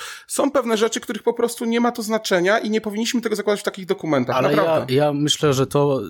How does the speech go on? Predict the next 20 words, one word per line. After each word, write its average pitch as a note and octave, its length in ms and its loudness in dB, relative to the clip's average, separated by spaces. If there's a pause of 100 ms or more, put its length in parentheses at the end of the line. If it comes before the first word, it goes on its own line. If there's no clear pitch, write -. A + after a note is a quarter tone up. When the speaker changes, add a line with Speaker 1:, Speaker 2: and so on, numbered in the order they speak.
(160)
Speaker 2:
tutaj, C3 440 2 (220)
e, A#2+ 840 2 (300)
znaczy, B2+ 240 0 (1120)
w C3 60 0
ogóle D3 140 0
to D3 60 0
jest - 100 -2
ciekawa B2+ 300 0
dyskusja, A2+ 840 0
e, A2+ 40 -4 (760)
na G#2+ 160 0
temat, G#2 420 0
e, G#2 280 2 (760)
jakiegoś G2 320 -4
takiego G2+ 500 -2
egalitaryzmu G#2+ 920 0
w, G2 120 -4 (1080)
em, G2 480 0 (420)
w - 40 -8
cyberbezpieczeństwie, G#2+ 1200 0